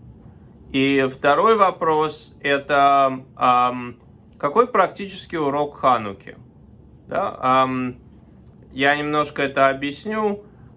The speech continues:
Ам, ну, большинс-, большинство еврейских праздников,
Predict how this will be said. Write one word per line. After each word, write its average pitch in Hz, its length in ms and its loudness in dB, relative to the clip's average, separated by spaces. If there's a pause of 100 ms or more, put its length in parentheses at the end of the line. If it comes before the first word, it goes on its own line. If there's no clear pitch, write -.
Ам, 135 840 2 (640)
ну, 190 480 0 (1200)
большинс-, 165 580 -4
большинство 165 640 0
еврейских 170 580 -2
праздников, 175 640 0